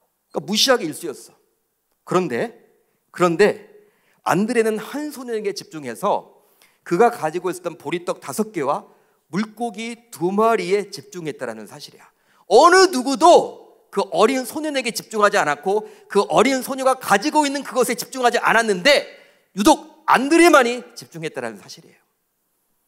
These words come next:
한마디로 비록 보잘것없는 작은 것이지만 그 안에서 큰 것을 볼 수 있는 눈을 안드레는 가지고 있었기 때문입니다. 따라서 안드레는 인간의 최선의 노력에 하나님의 일하심을 플러스할 수 있는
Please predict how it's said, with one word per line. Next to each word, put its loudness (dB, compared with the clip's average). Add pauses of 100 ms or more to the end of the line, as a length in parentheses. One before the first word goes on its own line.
(1000)
한마디로 2
비록 0
보잘것없는 -6
작은 -8
것이지만 -8 (540)
그 0
안에서 -4
큰 -16 (100)
것을 -6
볼 -10
수 -12
있는 -8
눈을 0 (340)
안드레는 -2 (220)
가지고 -12
있었기 -16
때문입니다. -20 (1700)
따라서 2
안드레는 -2
인간의 -4
최선의 -4
노력에 -6
하나님의 -4
일하심을 -6
플러스할 -6
수 -12
있는 0